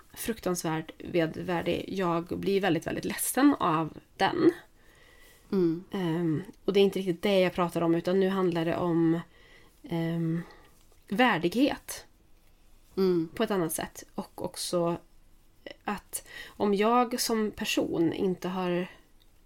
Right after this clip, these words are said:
Speaker 1: möjlighet eller inte får, eh, ur, eh, varken liksom juridisk eller andlig, eh, perspektiv,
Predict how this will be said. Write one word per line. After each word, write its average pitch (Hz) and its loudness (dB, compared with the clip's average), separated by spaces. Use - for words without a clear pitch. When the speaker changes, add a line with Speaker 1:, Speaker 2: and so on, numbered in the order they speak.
Speaker 1:
möjlighet 226 0
eller 190 0
inte 180 0
får, 233 2
eh, 185 0
ur, 170 2
eh, 156 -4
varken 185 2
liksom 170 2
juridisk 180 -2
eller 170 0
andlig, 180 0
eh, 170 -2
perspektiv, 175 -2